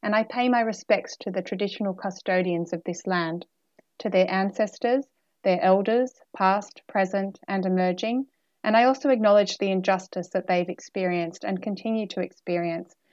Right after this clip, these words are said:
and I recognise their resilience in the face of this. I'd like to extend a special welcome to all Aboriginal and Torres Strait Islander people tuning in today. I'm Nicole Lur, a school liaison officer on the school liaison team at starts,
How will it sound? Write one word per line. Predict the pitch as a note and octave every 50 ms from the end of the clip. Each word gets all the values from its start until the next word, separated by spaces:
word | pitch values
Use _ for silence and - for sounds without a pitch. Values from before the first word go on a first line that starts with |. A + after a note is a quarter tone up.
| _ _ -
and | A3+ A#3
I | A#3+ B3
recognise | A#3+ C4 B3+ C#4 C4 - A3+ G#3 G3 G3 F#3+
their | G3 G3 F#3
resilience | F3+ F#3 F3 F#3 F#3+ F#3 F#3 F3+ F3+ - - -
in | G3 F#3+
the | F3+ F3
face | - - F3+ F3+ F#3 F#3 -
of | F#3+ F3+ -
this. | - F3+ F#3 - - - _ _ _ _ _ _ _ _ _ _ -
I'd | - G#3+ G3+
like | A#3+ A3+ A#3 -
to | C4
extend | A3+ - - - - G#3+ G#3 G3
a | F#3+
special | F#3 - - A3 G#3+ - - G#3+
welcome | F#3 F#3+ F#3 F#3 F#3 - F#3 F3
to | E3+ -
all | - G3 G3 G3 G3
Aboriginal | - F#3 F#3 F#3 F3+ F3 F3 - F#3 F3+ E3+ E3+
and | F3 F3+ F3
Torres | - F#3+ F3+ F3+ F3+
Strait | - - F3+ F3 E3+
Islander | E3 E3+ E3+ F3 F3 E3+ F3
people | - - F#3 E3+ E3+ - F3 E3+ F3 E3+
tuning | - F#3+ F3 E3+ E3+ E3+
in | E3+ F3 F3
today. | - F#3 - F3 F3 F#3 F#3+ F#3 F#3 _ _ _ _ _ _ _ _ _ _ _ _ _ _ - - _ _ _ _ -
I'm | - B3 C4+ D#4
Nicole | E4+ E4+ - E4 D4+ C#4+ B3+
Lur, | G#3+ F#3+ F3+ F3 E3+ F3 F3+ - -
a | G#3+
school | G3+ - - C#4 C#4
liaison | C#4 C4 A#3+ G#3+ G3+ G3+ G3+ G#3+ G3 F#3+
officer | F3+ F#3 F#3 G3+ F#3 - -
on | F#3 F3+ F3+ - - F#3 F3+
the | F3+
school | F3+ - - A#3+ A#3
liaison | A3+ G#3+ G3+ G3 F#3+ F#3+ F#3 F3 E3+ F3
team | F3 - F#3+ F3+ F3+ F3
at | - - -
starts, | - - F#3+ F3+ E3+ D#3 - _ - -